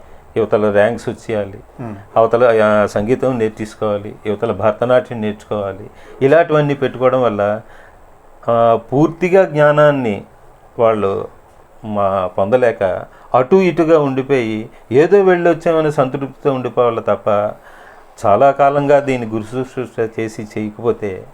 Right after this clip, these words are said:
Speaker 2: Hmm.
Speaker 1: ఇది సక్సెస్ కాదు.
Speaker 2: అవును.
Speaker 1: అందువల్ల ఏంటంటే దీన్ని గ్యారంటీగా గురువుల దగ్గరకు ఉండి నేర్చుకోవాల్సిందే. ఆ తర్వాత దాని మీద ధ్యాస పెట్టి చేస్తే మనం నేర్చుకున్న తర్వాత మనం పది మందికి చెప్పే అవకాశం ఉంది,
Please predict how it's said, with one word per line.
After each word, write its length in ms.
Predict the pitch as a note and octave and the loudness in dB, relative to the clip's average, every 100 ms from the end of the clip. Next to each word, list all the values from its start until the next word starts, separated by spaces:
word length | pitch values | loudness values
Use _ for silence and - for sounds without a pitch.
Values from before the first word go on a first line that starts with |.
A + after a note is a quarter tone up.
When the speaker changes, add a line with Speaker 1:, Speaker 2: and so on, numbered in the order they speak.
| A#2+ | -14
Speaker 2:
Hmm. 400 | A2 G#2 - A2+ | -14 -14 -16 -8
Speaker 1:
ఇది 440 | G#2 G2+ G#2 G2 | -6 -6 -6 -8
సక్సెస్ 400 | - G#2+ G#2 D3+ | -4 -4 -2 -6
కాదు. 580 | - G#2+ G2+ E2+ - - | 2 2 2 -10 -14 -12
Speaker 2:
అవును. 280 | G#2+ F#2+ A#2 | -12 -8 -6
Speaker 1:
అందువల్ల 380 | A2+ C3 C#3 A#2+ | 0 2 2 0
ఏంటంటే 440 | A2 G#2+ G2+ G#2 | -4 -8 -8 -10
దీన్ని 420 | G2 F#2+ G2+ A#2+ D#3 - - | -8 -12 -12 -14 -16 -20 -10
గ్యారంటీగా 560 | G#2 A2 D3+ E3+ F3+ F#3 | 0 2 2 2 2 4
గురువుల 400 | E3+ C#3 D3 C#3 | 2 2 2 2
దగ్గరకు 280 | D3 B2+ B2+ | 2 0 -2
ఉండి 160 | B2 | -8
నేర్చుకోవాల్సిందే. 920 | B2+ A2+ G#2+ B2 A2+ G#2+ A2 A#2+ E3+ F#3+ - - - | -6 -6 -4 -2 -2 -4 -6 0 0 -2 -14 -20 -6
ఆ 140 | G2+ B2 | 0 2
తర్వాత 680 | C3 B2+ A#2 A2+ B2+ D#3 - - - | 4 4 4 4 2 2 -4 -20 -2
దాని 320 | A2 A2+ B2+ | 0 2 0
మీద 160 | A2+ B2+ | -2 0
ధ్యాస 640 | A#2 F#2 - G#2+ D3+ D#3 | -2 -2 -10 -2 0 0
పెట్టి 420 | - A2 - A2+ A2 | -2 -6 -8 -10 -4
చేస్తే 500 | A2 - C#3+ F3+ F#3 - - | -6 0 2 2 -2 -18 -6
మనం 340 | A2 C3 E3 D#3+ | 0 2 2 2
నేర్చుకున్న 420 | D#3 - D3+ C#3+ | 0 0 0 2
తర్వాత 440 | - C3+ D3+ D#3 | 2 2 4 2
మనం 300 | D#3+ C3+ A#2 | 0 -2 -2
పది 200 | A2 G#2+ | -4 -4
మందికి 420 | G#2+ G#2+ C3+ C3 B2 | -2 -4 -6 -10 -8
చెప్పే 220 | A2+ - | -8 -4
అవకాశం 500 | A2+ A2 B2 A#2+ A#2 | -2 -2 -2 -4 -4
ఉంది, 320 | G#2+ G#2+ C3+ | -8 -8 -10